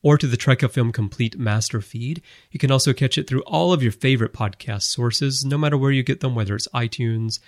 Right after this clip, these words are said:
Stitcher, TuneIn, Spreaker, Swell, BlackBerry, SoundCloud, wherever it is. Just search for Trek dot F M or the name of the show you want to listen to,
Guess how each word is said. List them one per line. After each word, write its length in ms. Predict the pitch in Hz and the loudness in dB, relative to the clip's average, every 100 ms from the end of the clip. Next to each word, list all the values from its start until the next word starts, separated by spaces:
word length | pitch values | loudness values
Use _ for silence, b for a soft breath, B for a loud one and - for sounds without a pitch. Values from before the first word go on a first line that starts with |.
| B B B | B B B
Stitcher, 440 | - - 190 151 | -2 0 2 2
TuneIn, 460 | 123 - 127 104 92 | 0 2 0 0 -4
Spreaker, 400 | - 135 131 131 | -4 -4 -4 -4
Swell, 460 | - - 147 143 104 | -4 -4 -4 -4 -6
BlackBerry, 840 | - 147 147 127 123 139 143 139 | -8 -4 -4 -6 -4 0 0 -2
SoundCloud, 880 | 127 - 127 123 120 123 117 117 110 b b b | -2 -2 -2 -4 -6 -4 -2 -2 -6 b b b
wherever 480 | - 139 165 165 120 | -6 0 4 4 4
it 80 | 101 | 2
is. 260 | 107 104 - | 2 0 -2
Just 280 | - 156 | -2 -2
search 240 | - 143 - | 0 0 -2
for 100 | 131 | -8
Trek 380 | - 170 175 - | -4 -2 -2 -2
dot 180 | 110 | -2
F 160 | 101 - | -2 -2
M 220 | 135 131 B B B _ | -2 -2 B B B _
or 220 | - 165 | -2 0
the 120 | 156 | 2
name 160 | 110 104 | 2 2
of 60 | 101 | 0
the 60 | |
show 160 | - 104 | -2 -2
you 140 | 98 | -2
want 100 | 95 | -4
to 60 | 95 | -4
listen 240 | 95 107 | -4 -4
to, 300 | 92 95 90 | -4 -4 -6